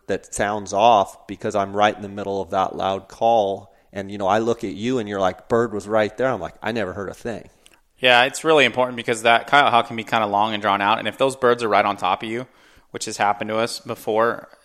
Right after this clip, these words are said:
Speaker 2: they'll gobble right in the beginning of it and you won't even finish your call. And so I think that's critical to kinda spread out a little bit so you're not right next to the guy who's doing the,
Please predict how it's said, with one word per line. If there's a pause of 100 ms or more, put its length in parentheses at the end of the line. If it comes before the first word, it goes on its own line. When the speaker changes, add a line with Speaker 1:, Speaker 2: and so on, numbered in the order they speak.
(520)
Speaker 2:
they'll
gobble
right
in
the
beginning
of
it
and
you
won't
even
finish
your
call. (640)
And
so
I
think
that's (880)
critical
to
kinda
spread
out
a
little
bit
so
you're
not
right
next
to
the
guy
who's
doing
the,